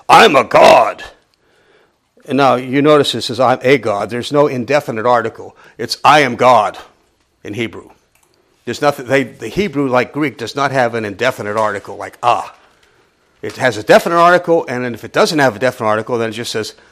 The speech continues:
"I'm God." And, "And I sit in the seat of God in the midst of the seas. Yet you are but, um, you are a man and not God, though you set your heart as the heart of God. Behold, you are wiser than Daniel.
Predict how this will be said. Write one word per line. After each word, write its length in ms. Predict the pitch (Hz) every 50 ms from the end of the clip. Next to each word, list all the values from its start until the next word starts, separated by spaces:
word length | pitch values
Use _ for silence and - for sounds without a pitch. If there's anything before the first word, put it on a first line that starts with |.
| _ _
"I'm 160 | - 127 139
God." 360 | 123 151 170 - 240 - - - - _ _ _ _ _ _ _ _ _ _ _ _ _ _ _ _ _ _ _ _ - - - _ _ _ _ _ _ _ _ _ _ _ - _ _ _ _
And, 520 | 135 127 123 123 120 113 101 - - - - _ _ _
"And 200 | 120 120 120 120
I 100 | 117 117
sit 420 | - - - 190 214 220 - - - -
in 140 | 139 135
the 80 | 127 123
seat 500 | - - - 294 320 294 - - - - - _ _
of 160 | - 123 101
God 440 | - 131 117 98 92 90 92 - - - _ _ _ _ _ _ _ _ _ _ _ _ _
in 120 | - 127 120
the 80 | 113
midst 240 | 117 156 170 - -
of 40 | 156
the 80 | 185
seas. 480 | - - - 233 240 214 147 107 107 107
Yet 200 | 110 160 - -
you 200 | 180 220 254 269
are 140 | 254 247 233
but, 320 | - 214 214 220 220 -
um, 220 | 175 160 170 175 -
you 240 | 120 180 220 233 208
are 160 | 208 202 196
a 40 | 185
man 500 | 170 151 135 127 117 120 131 151 180 156 - _ _ _ _ _ _ _ _ _ _ _
and 160 | 127 127 123
not 260 | 131 180 226 247 - -
God, 420 | 120 110 104 104 104 107 98 104
though 220 | 120 123 127 139
you 160 | 139 131 151 147
set 340 | - - 151 151 165 -
your 100 | 165 151
heart 240 | 120 135 127 131 120
as 140 | 120 127 -
the 80 | 127 110
heart 200 | 123 107 107 110
of 100 | 107 -
God. 360 | - - - 156 107 95 92
Behold, 380 | 110 107 120 135 143 131 120
you 80 | - 117
are 20 | 107
wiser 400 | 101 101 107 117 127 120 110 120
than 180 | 113 127 113
Daniel. 560 | 104 117 117 127 139 170 196 220 247 247 220